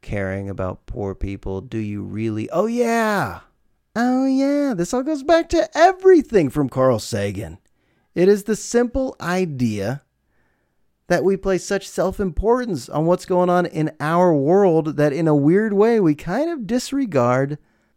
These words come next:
other people's existences. The amount of shit that doesn't matter to us, even though we all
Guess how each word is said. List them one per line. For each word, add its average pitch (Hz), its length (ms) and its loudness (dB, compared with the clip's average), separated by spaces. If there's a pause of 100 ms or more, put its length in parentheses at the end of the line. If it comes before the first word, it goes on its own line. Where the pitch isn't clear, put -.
(140)
other 160 220 4
people's 170 580 0 (160)
existences. 156 1200 -4 (1040)
The 220 140 -2
amount 247 400 0
of 190 100 -2
shit - 320 -10
that - 160 -10
doesn't 160 320 -10
matter 123 440 -4
to 277 240 -4
us, 320 400 -10 (580)
even 359 180 -2
though 269 120 0
we 175 260 0
all 151 600 -2